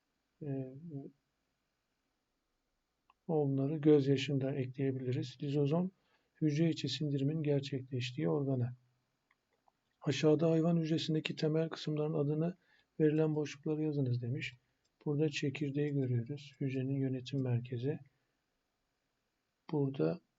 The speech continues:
sitoplazmayı görüyoruz. Hücre zarı ile çekirdek arasındaki sıvı, e, boşluğu dolduran sıvı. Ve son olarak da hücre zarı.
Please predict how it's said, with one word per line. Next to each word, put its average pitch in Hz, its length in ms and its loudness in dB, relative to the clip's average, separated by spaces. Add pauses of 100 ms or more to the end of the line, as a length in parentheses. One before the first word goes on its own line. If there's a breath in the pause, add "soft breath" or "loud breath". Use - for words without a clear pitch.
(220)
sitoplazmayı 143 840 0
görüyoruz. 123 640 0
Hücre 139 420 0 (160)
zarı 139 280 0
ile 139 300 0
çekirdek 135 540 -2
arasındaki 131 600 -2
sıvı, 139 480 -2 (1400)
e, 147 40 -4
boşluğu 131 720 0
dolduran 127 540 0
sıvı. 135 460 -4 (1200)
Ve 143 120 4
son 156 240 0
olarak 127 460 0
da 175 60 0
hücre 139 340 2
zarı. 127 420 -2